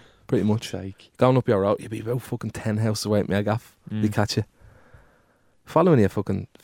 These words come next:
Speaker 1: f-, fifteen minute walk, you're two, ten gaffs away from your house.
Speaker 2: So close.
Speaker 1: Bang.
Speaker 2: We're so
Speaker 1: Digging
Speaker 2: far
Speaker 1: the side
Speaker 2: away.
Speaker 1: of the mouth. <laughs> Like, for what, mate?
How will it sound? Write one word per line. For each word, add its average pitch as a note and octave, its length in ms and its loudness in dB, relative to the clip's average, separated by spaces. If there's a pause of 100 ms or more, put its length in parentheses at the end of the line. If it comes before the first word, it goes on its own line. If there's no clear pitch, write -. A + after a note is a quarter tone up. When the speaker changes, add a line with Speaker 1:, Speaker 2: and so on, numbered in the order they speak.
(160)
Speaker 1:
f-, - 60 -18
fifteen G#2+ 320 0
minute G2 180 0
walk, G#2 400 0 (480)
you're G2 180 -6
two, A2 260 0 (120)
ten A#2 280 0
gaffs G#2 260 -2
away G2+ 180 2
from - 100 -4
your G2+ 160 0
house. G2+ 320 -4 (760)
Speaker 2:
So A#2 260 0
close. G#2 360 -4
Speaker 1:
Bang. G2+ 360 2 (180)
Speaker 2:
We're A2 80 -6
so G#2+ 140 2
Speaker 1:
Digging G#2+ 180 4
Speaker 2:
far G#2 100 6
Speaker 1:
the - 20 2
side G#2 120 2
Speaker 2:
away. G2 80 6
Speaker 1:
of G2 60 -2
the F#2+ 80 -2
mouth. F#2+ 360 -4 (260)
<laughs> - 640 -8
Like, D#3+ 160 2
for G#3+ 520 8
what, A#2+ 600 10
mate? C3 280 6